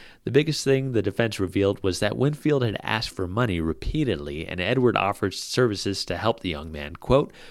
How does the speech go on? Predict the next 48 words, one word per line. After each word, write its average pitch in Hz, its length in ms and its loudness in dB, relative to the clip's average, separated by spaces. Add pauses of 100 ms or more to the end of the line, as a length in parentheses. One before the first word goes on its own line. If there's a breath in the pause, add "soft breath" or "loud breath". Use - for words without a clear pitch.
(160 loud breath)
"but 110 180 2
thought 175 240 2
the 101 80 2
boy 117 220 4
needed 98 360 0
a 82 120 0
nurse," 76 640 -4
end 73 160 -8
quote. - 320 -8 (260 soft breath)
When 110 320 0
Missus 127 360 0
Thomas 107 600 -2
asked 101 320 -2
the 92 80 0
doctor 90 380 -2
for - 240 -6
a 80 60 -6
nurse, 120 360 0
he 123 140 0
told 117 260 2
her, 90 120 0
quote, 123 340 0
"That - 160 -4
the 127 80 2
boy 175 260 4 (220)
didn't 160 280 2
need 101 180 2
a 85 60 -2
nurse, 80 400 -4 (240 loud breath)
he - 120 -2
needed 151 380 2
good 127 220 6
food 101 360 4
and - 120 -12
proper 87 360 0
care," - 420 -8 (160)
end 80 200 -8
quote. - 280 -10 (580 soft breath)
The 110 100 -2
next 190 260 0
witness 160 460 -2
was - 260 -6
John 185 320 0
W. 147 380 2
Eagleson, - 640 -2
Idaho 127 420 4
State 107 400 0
Treasurer. 90 720 -2